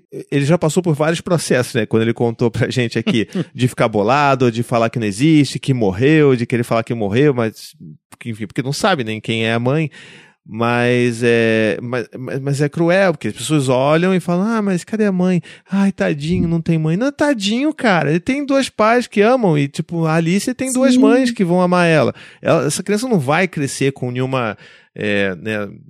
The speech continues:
Speaker 1: com nenhuma ausência de uma figura paterna. Ela vai ter duas mães e, e é ok, é isso, né?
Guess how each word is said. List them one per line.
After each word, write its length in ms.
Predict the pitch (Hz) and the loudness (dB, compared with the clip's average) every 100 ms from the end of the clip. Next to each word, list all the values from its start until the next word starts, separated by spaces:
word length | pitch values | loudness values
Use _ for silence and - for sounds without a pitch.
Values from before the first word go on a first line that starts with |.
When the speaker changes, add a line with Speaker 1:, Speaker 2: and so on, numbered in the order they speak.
| - | -16
Speaker 1:
com 180 | - 113 | -10 -8
nenhuma 280 | 113 120 131 | -4 -2 0
ausência 760 | 117 - 135 120 117 - 101 | 0 -2 -4 -4 -6 -6 -6
de 100 | 98 | -6
uma 200 | 110 107 | -6 -6
figura 360 | - 110 110 107 | -2 0 0 0
paterna. 720 | 107 101 104 101 92 90 95 113 | -4 -4 -4 -4 -4 -4 -6 -4
Ela 300 | 196 311 196 | -6 -4 -2
vai 160 | 165 | -2
ter 140 | 175 214 | -2 -4
duas 240 | 247 240 | -4 -4
mães 400 | 277 294 269 165 | -6 -4 -6 -6
e, 280 | 117 123 - | -4 -6 -4
e 120 | 135 | -4
é 80 | 147 | -2
ok, 300 | 180 - 220 220 156 | -2 -2 -2 -2 -2
é 60 | 180 | -2
isso, 460 | 98 107 - 104 | -2 -6 -4 -2
né? 180 | 110 | -2